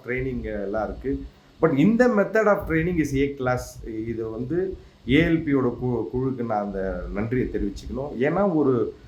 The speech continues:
ஒரு ப்ரொஃபஷனல் ட்ரைனிங் எப்படி இருக்கும், ஒரு ப்ரொஃபஷனல் வகுப்பு எப்படி இருக்கும்,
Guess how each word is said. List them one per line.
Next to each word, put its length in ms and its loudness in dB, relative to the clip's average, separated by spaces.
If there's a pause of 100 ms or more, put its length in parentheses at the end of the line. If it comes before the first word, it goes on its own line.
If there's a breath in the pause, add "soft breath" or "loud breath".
(180 loud breath)
ஒரு 260 0
ப்ரொஃபஷனல் 640 2
ட்ரைனிங் 420 0
எப்படி 300 0
இருக்கும், 340 0
ஒரு 100 -4
ப்ரொஃபஷனல் 380 -4
வகுப்பு 360 0
எப்படி 180 -6
இருக்கும், 340 -8